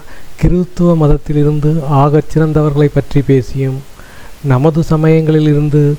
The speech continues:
கடைந்தெடுத்த அயோக்கியர்களை மட்டுமே பேசிக் கொண்டிருப்பதும் நமக்கு ஒரு உண்மையை புலப்படுத்தியது. அதனால் நமது சமயங்களில் இருந்து கொண்டு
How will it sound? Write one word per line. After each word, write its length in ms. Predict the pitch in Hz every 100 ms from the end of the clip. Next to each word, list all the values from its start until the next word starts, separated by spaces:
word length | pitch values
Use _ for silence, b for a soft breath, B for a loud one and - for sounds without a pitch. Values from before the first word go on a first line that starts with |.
| -
கடைந்தெடுத்த 880 | 127 143 156 156 151 - 165 160 127
அயோக்கியர்களை 680 | 139 143 156 - 156 147 151
மட்டுமே 420 | 139 - 147 147 139
பேசிக் 320 | 139 135 139
கொண்டிருப்பதும் 720 | 143 131 135 131 127 127 127 135 B B B B B B -
நமக்கு 440 | 143 139 - 135
ஒரு 240 | 131 127
உண்மையை 400 | 131 147 147 143 139
புலப்படுத்தியது. 800 | 135 127 135 131 - 127 127 131
அதனால் 420 | 143 127 131 123 127 - - - B B -
நமது 400 | 139 135 147 160
சமயங்களில் 600 | 147 151 160 160 160 151
இருந்து 320 | 143 151 147
கொண்டு 500 | 143 143 139 143 135